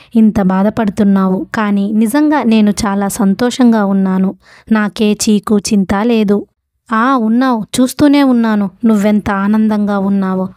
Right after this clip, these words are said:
రాధ నవ్వుతూనే ఉంది. "ముతక చీరలు కట్టుకునేవాళ్ళు, మట్టి కుండల్లో వండుకునేవాళ్ళు ఆనందంగా ఉండరా మామయ్య?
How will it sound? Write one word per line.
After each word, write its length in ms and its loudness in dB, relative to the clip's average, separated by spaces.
రాధ 340 -2
నవ్వుతూనే 680 0
ఉంది. 460 0
"ముతక 380 -2
చీరలు 240 2
కట్టుకునేవాళ్ళు, 1040 0
మట్టి 220 -2
కుండల్లో 540 0
వండుకునేవాళ్ళు 920 0
ఆనందంగా 680 0
ఉండరా 380 0
మామయ్య? 540 -2